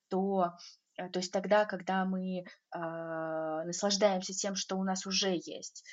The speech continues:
то есть кайфуем в моменте, а, присваиваем себе достижения. То есть серотонин, он про то, что у нас уже есть, про удовольствие в моменте, наша внутренняя опора. И вот когда мы учимся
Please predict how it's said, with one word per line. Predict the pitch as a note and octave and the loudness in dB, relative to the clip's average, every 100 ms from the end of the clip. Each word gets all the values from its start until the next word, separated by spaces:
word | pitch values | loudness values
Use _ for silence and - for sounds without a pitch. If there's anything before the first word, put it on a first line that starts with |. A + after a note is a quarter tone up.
| - | -12
то | - | -8
есть | D3+ | -6
кайфуем | - E3 - G#3 B3 | -2 -4 -2 -2 0
в | A#3+ | 2
моменте, | A#3 A#3 F#3+ E3 D#3 - D#3 E3 D3+ - - | 4 4 2 -2 -4 -4 2 4 4 0 -8
а, | E3 | -10
присваиваем | D#3+ E3 - E3+ F#3+ A#3 | -8 -4 2 4 4 2
себе | A#3 - F#3+ | -2 0 0
достижения. | G3 G3+ - F#3+ F3 D#3+ D#3 D3+ D#3 - _ | 0 -2 0 2 2 0 -4 -6 -8 -14 _
То | F3+ | -2
есть | F3+ | -2
серотонин, | G3+ G3 G3+ D4+ F4+ | -4 -4 -2 -2 -2
он | - A#3 A#3+ | -2 -2 -2
про | - F#3 A3 G#3+ G3 _ | -2 2 6 6 4 _
то, | - A3 B3 | -2 0 0
что | - F#3 | -4 -8
у | |
нас | F3+ F3 - | -6 -6 -6
уже | F3+ | -8
есть, | F3+ E3 - | -2 -2 -2
про | - | -8
удовольствие | E3+ E3 G#3 A3 F#3 | -2 0 0 -2 -6
в | F3+ | -4
моменте, | F3 F3+ F3 F3 | -4 -4 -6 -6
наша | - F#3 - F3 - - - | -6 0 6 4 4 -12 -4
внутренняя | F#3 A#3 A#3 G3+ F3+ F#3 | 0 2 0 -4 0 0
опора. | F#3 D3 C#3+ - - - - | 0 -4 -4 -8 -12 -14 -6
И | |
вот | G3 | -6
когда | G3 G3+ G#3+ A#3 | -4 0 4 4
мы | G3+ G3 F#3+ E3+ - - | 2 -2 -4 -4 -10 -6
учимся | G#3+ - F3+ - F3+ E3 D#3+ - | -2 -2 -2 0 2 4 2 -4